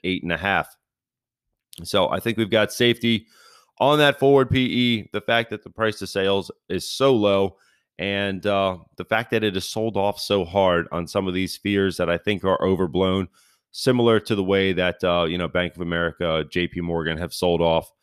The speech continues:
uh, completely different stories, but similar sell-off side there from these, uh, two stocks, three stocks. Uh, so that is number four, C V S.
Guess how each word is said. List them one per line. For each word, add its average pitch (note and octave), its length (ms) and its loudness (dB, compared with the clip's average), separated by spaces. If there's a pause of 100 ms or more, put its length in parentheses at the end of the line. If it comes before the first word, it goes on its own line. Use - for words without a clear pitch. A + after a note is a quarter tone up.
(300)
uh, E2+ 220 -2
completely F#2+ 480 0
different E2+ 320 -4
stories, F#2+ 440 2
but - 260 -2 (120)
similar G#2+ 480 2
sell-off F2+ 540 2
side E2 420 0
there D#2+ 340 -2 (360)
from E2+ 240 -2
these, F2+ 320 -6 (320)
uh, B1+ 220 -8 (180)
two G2+ 160 -2
stocks, D#2 460 -2
three F2 140 -4
stocks. - 480 -6 (760)
Uh, B2 340 4
so D#3+ 460 4
that E3+ 220 4
is G3+ 140 2
number F#3+ 220 2
four, D#3+ 280 2
C D#3 220 -4
V D#3+ 220 0
S. D#3 340 2